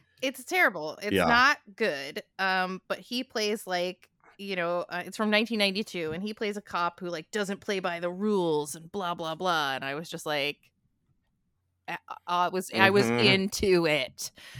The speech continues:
Speaker 1: Um,
Speaker 2: Mm-hmm. <laughs>
Speaker 1: and yeah, older me regrets the, regrets those feelings, but what can I do? Hormones are what they are. So, but, like, as soon as we meet him and he is seen talking to Veronica and the Heathers,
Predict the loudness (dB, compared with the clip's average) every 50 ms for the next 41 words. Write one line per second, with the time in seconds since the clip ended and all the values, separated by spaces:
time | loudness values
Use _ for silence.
0 | -16 -18 -20 -6 _ 4 6 8 8 8 8 8 8 8 8 8 8 10 10 10
1 | 12 12 12 10 10 8 4 0 2 4 4 4 6 8 8 8 8 8 6 4
2 | 2 2 2 4 4 6 6 6 8 8 8 8 6 6 4 4 6 8 8 8
3 | 8 8 6 6 6 6 6 4 4 4 4 4 4 2 -4 -2 2 4 4 4
4 | 2 0 -4 -4 -4 0 0 0 0 0 -4 -2 0 0 2 0 0 -2 -2 2
5 | 4 4 4 4 4 2 2 0 0 2 2 0 0 0 0 2 2 2 0 0
6 | 0 2 2 2 4 4 4 4 6 6 6 6 6 6 4 2 0 -2 -2 -2
7 | -2 -6 -2 4 8 8 10 10 8 8 6 4 0 _ -14 -20 -6 2 4 4
8 | 6 6 4 4 4 4 0 2 2 2 2 2 2 2 2 4 4 4 2 2
9 | 2 4 6 6 8 6 6 4 2 -2 -4 _ -2 2 4 4 6 4 4 2
10 | 2 -2 -4 -6 -4 0 0 2 2 0 -2 -4 -4 0 2 4 4 4 4 2
11 | 2 4 4 2 2 2 -2 -2 -2 -2 -2 -2 -2 -2 0 0 2 2 4 2
12 | 2 2 2 2 2 4 4 2 2 0 -2 -4 -2 0 2 2 2 2 0 0
13 | 0 0 0 0 -2 -4 -6 -12